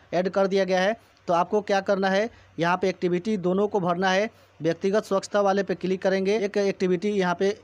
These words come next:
ऐड हो जाएगा। उसके बाद यहाँ पे, अ, स्कूल पूर्व शिक्षा वाले पे क्लिक करेंगे तो यहाँ पे दो एक्टिविटी यहाँ पे आपका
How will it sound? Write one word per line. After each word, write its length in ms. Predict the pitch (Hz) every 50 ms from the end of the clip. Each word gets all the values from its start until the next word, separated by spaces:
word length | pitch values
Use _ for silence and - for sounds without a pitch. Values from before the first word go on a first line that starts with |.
| -
ऐड 160 | 185 185 175
हो 80 | 180 180
जाएगा। 380 | 180 185 185 175 190 190 202 214 - - - - -
उसके 200 | 165 - - 202
बाद 180 | 196 208 202 190
यहाँ 240 | 190 190 190 190 190
पे, 220 | 208 202 214 214 - - - - _ -
अ, 340 | 151 156 165 170 165 165 156 - _ _ _ _ _ - - - - - - - _ _ _ - - - - - - - - -
स्कूल 260 | 180 - - 196 226 208
पूर्व 240 | - 226 214 202
शिक्षा 320 | 190 - 196 175 - 214 208
वाले 220 | 214 208 208 208
पे 120 | 196 208 190
क्लिक 280 | - 185 190 202 190
करेंगे 400 | - 185 190 190 185 190 208 226 - - - - -
तो 60 | -
यहाँ 220 | 165 175 180 180 180
पे 100 | - 202
दो 200 | 190 165 190 208
एक्टिविटी 480 | 220 202 180 - 185 170 175 170 175 190
यहाँ 200 | 190 180 170 165
पे 120 | 165 175
आपका 360 | 175 170 170 - - 202 247